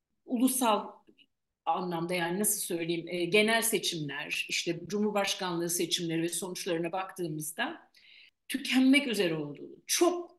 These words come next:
ihlal edildiğini görüyoruz, konuşuyoruz ya. Bu yerelde farklı. Türkiye'de yerel yönetimler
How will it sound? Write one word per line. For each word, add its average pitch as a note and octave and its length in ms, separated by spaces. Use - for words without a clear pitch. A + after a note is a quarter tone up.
ihlal A3+ 500
edildiğini D#3 580
görüyoruz, D#3+ 760
konuşuyoruz G3 640
ya. - 200
Bu C4+ 260
yerelde G#3 920
farklı. E3 400
Türkiye'de D4+ 500
yerel A#3 480
yönetimler D#4 880